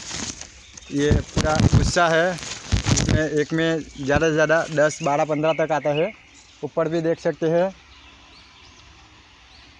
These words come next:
ऊपर भी देखिए, ऊपर भी पूरा पेड़ सिंदूर के फल से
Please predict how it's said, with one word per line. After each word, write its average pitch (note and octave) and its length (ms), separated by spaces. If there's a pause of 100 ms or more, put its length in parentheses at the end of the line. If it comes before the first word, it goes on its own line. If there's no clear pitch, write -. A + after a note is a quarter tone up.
(1800)
ऊपर E3 240
भी F3 100
देखिए, E3+ 300
ऊपर D#3+ 320
भी D#3+ 120
पूरा D#3+ 240 (500)
पेड़ D#3 220 (400)
सिंदूर D3+ 360
के D#3+ 340 (100)
फल D3 200
से D#3 120